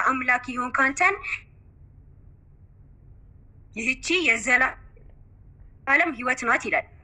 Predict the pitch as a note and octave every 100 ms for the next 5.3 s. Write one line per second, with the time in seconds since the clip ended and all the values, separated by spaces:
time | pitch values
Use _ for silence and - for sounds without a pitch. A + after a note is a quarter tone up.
0 | - - - - C4 D#4+ E4 E4 - F4+
1 | E4+ E4 D#4+ D#4 E4 D4+ D4 D4 D4 D4+
2 | D4 C#4+ C#4 C4+ D4 C#4 C4 E4+ A4 -
3 | - - B3+ B3+ D4 C4 B3 C4 C4 C#4
4 | B3 B3 A#3+ A#3+ D4 C4 B3 E4 G#3 A3+
5 | A3+ A3